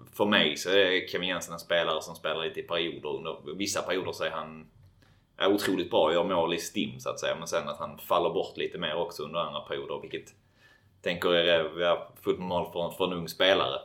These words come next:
Ehm, så jag har inte heller kunnat se någonting så här att han, eh, att han skulle vara, att huvudet skulle vara på andra håll eller att han inte skulle, liksom, slita och jobba för, för att göra det bästa för boys just nu. Så, så finns det väl någon känsla hos en och i en, liksom, att,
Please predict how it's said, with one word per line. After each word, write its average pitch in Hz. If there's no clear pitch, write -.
Ehm, 78
så 104
jag 101
har 98
inte 92
heller 87
kunnat 80
se 78
någonting 76
så 76
här 67
att -
han, 71
eh, 69
att 98
han 90
skulle 87
vara, 78
att -
huvudet 85
skulle 85
vara 80
på 80
andra 78
håll 78
eller 78
att 73
han 76
inte 80
skulle, 73
liksom, 71
slita 82
och 78
jobba 80
för, 69
för 85
att 78
göra 78
det 80
bästa -
för -
boys 80
just 80
nu. 80
Så, 98
så 87
finns 98
det 92
väl 98
någon 90
känsla 82
hos -
en 78
och 80
i 78
en, 73
liksom, 69
att, 71